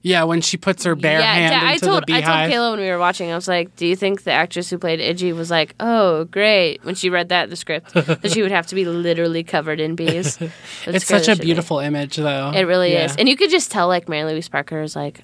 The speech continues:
Speaker 2: "Oh my fucking God."
Speaker 1: Yeah.
Speaker 2: Like, while looking at her, like, terrified but really turned on.
Speaker 1: Yeah.
Speaker 2: Um, also, wanna say, big, I've lo-, I have a huge thing for Mary Louise Parker and always have, and I think it's because of this movie growing up.
Speaker 1: Yeah.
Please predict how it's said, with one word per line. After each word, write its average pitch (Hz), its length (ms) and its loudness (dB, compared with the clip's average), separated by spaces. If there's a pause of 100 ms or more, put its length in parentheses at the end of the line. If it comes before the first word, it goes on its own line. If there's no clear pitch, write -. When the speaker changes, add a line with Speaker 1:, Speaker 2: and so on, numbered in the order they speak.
(140)
Speaker 2:
"Oh 143 180 -8
my 151 280 -6 (300)
fucking 185 500 0
God." 143 560 -2
Speaker 1:
Yeah. 151 240 -2
Speaker 2:
Like, 170 100 4
while 190 180 2
looking 170 220 -4
at 185 120 2
her, 180 100 2
like, 170 180 -2
terrified 175 500 0
but 165 140 -2
really 151 220 -4
turned 151 260 -6
on. 143 300 -4 (320)
Speaker 1:
Yeah. 143 380 -2 (120)
Speaker 2:
Um, 220 240 0
also, 240 560 0 (160)
wanna 190 300 0
say, 196 480 2 (260)
big, 202 400 -2
I've 202 240 0 (320)
lo-, 165 300 -4 (140)
I 175 140 0
have 190 280 -2
a - 60 -4
huge 165 420 -4
thing 156 160 -2
for 160 140 -4
Mary 147 180 0
Louise 147 340 -4
Parker 143 300 -2
and 139 100 -4
always 139 280 -6
have, 147 200 0
and 156 80 -8
I 151 60 0
think 151 240 -8
it's - 180 -18
because - 320 -8
of - 60 -12
this 147 180 -8
movie 160 220 -2
growing 151 340 -4
up. - 140 -10
Speaker 1:
Yeah. 147 280 0